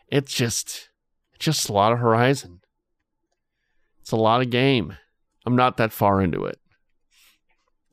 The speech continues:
I don't think I've even gotten to the main story. It's, it's, it's weird, man. Like, I think the first game was so good, and the story was so well done, and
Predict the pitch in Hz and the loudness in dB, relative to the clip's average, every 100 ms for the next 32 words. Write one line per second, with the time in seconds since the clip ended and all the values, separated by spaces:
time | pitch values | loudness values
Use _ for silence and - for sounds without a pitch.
0 | _ _ _ _ _ - - 156 202 170 | _ _ _ _ _ -8 -2 0 2 0
1 | 143 139 127 113 117 110 104 104 95 95 | 2 2 2 0 0 2 2 2 0 -2
2 | - 98 92 78 80 143 - 185 - 185 | 0 2 4 2 0 -2 0 0 0 -2
3 | 190 - - - - _ - 233 233 233 | -2 -8 -12 -20 -20 _ -4 -2 2 2
4 | 190 175 180 170 175 - 180 226 214 185 | 4 2 0 0 0 0 0 0 0 0
5 | 196 190 - 196 175 - 196 202 170 190 | 0 0 0 0 0 0 0 0 2 4
6 | 190 185 139 - 175 180 165 147 - 170 | 4 2 -2 -2 2 4 4 2 0 2
7 | 175 165 165 165 165 170 156 131 | 4 2 2 2 4 2 2 -2